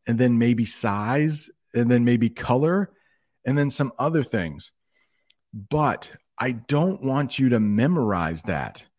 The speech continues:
because I think what is going to happen is your brain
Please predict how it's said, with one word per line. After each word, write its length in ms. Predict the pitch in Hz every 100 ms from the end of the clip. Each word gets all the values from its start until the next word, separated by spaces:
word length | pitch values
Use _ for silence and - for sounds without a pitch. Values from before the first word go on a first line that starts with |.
| _ _ _ -
because 280 | 120 151 135
I 120 | 113
think 340 | - 151 180
what 220 | 165 143 143
is 140 | 117
going 240 | 127 120
to 40 | 95
happen 680 | - 90 104 160 190 196 _ _ _ _ -
is 200 | 139 120
your 120 | 139
brain 580 | 117 104 113 120 156 180